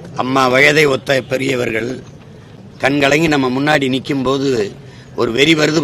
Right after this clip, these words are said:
பாருங்க. என் தாயை கலங்கிய கண்ணீரோடு பார்க்கத்தான் நம்ம எல்லாம் இருக்கிறோமா? அதான் நல்ல ஆண் பிள்ளைகளுக்கு அழகா என்ன? "வற்றாத அழுத கண்ணீர் என்றோ செல்வத்தை தேய்க்கும் படைன்னு" வள்ளுவ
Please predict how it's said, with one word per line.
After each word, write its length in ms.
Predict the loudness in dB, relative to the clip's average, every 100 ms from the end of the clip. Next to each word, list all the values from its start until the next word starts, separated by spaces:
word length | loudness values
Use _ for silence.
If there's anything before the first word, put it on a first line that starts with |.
| 0
பாருங்க. 260 | -2 -8 -12 -18 -20 -20 -20 -20 -20 -20 -20 -20 -20 -20 -20 -10 -8
என் 140 | -2
தாயை 320 | 2 4 4 2 2 0 -6 -6
கலங்கிய 340 | -2 -2 0 0
கண்ணீரோடு 420 | 0 0 0 0 0
பார்க்கத்தான் 400 | 0 -2 -6 -6 -6 -6
நம்ம 140 | -4 -2
எல்லாம் 180 | 0 -2
இருக்கிறோமா? 360 | -6 -10 -10 -8
அதான் 240 | -6 -4 -6 -10 -20 -10 -6
நல்ல 160 | 0 2
ஆண் 160 | 2 0
பிள்ளைகளுக்கு 420 | 0 0 -2 -4 -4
அழகா 240 | -4 -4 -6
என்ன? 140 | -8 -12 -20 -20 -20 -20 -20 _ _ _ _ _ _ _ _ _
"வற்றாத 240 | 0 2 2
அழுத 220 | 0 0 -2 -2
கண்ணீர் 340 | -2 -2 -2
என்றோ 200 | -2 -2 -2 -2
செல்வத்தை 400 | -2 -2 -2 -2 0
தேய்க்கும் 360 | -2 -4 -14 -16
படைன்னு" 360 | -4 -2 -2 -6 -14 -20 -20 -18 0
வள்ளுவ 260 | 2 2